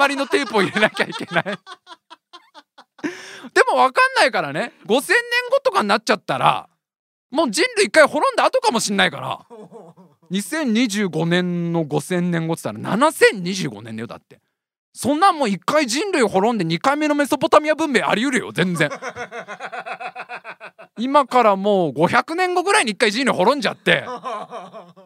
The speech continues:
んで、一回お猿さんからやり直して、また、「あ、火、火、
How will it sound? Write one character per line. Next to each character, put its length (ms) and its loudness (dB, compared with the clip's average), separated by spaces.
ん 320 -4
で、 180 4
一 100 -8
回 140 6
お 60 2
猿 160 2
さ 100 4
ん 40 -2
か 80 2
ら 60 2
や 120 4
り 60 0
直 180 2
し 80 -6
て、 280 -2
ま 140 0
た、 280 2
「あ、 180 0
火、 260 -4
火、 180 0